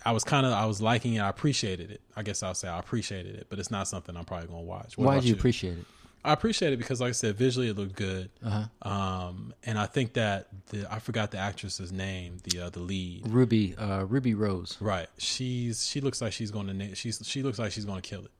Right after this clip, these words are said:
Speaker 1: You know what
Speaker 2: Mm-hmm.
Speaker 1: I'm saying? She looks like she is going to, um, embody what they want to get,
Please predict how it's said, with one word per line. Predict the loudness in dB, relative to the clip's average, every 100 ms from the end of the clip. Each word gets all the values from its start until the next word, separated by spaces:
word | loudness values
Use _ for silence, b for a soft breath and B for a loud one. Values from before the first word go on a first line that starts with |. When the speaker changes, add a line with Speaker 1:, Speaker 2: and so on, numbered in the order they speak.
| _
Speaker 1:
You | -6
know | -2
what | 0
Speaker 2:
Mm-hmm. | 0
Speaker 1:
I'm |
saying? | -2
She | -4 -6
looks | -8 -6
like | -8
she | -6 -8
is | -8 -8
going | -8 -8 -10
to, | -10 -8 -8 -10 b b b b -8
um, | -6 -4 -6 -8
embody | -8 0 0 2 -2 -6
what | -6 -6
they | -6
want | -4 -6 -8 -12 _ -10
to | -10
get, | -6 -6 -6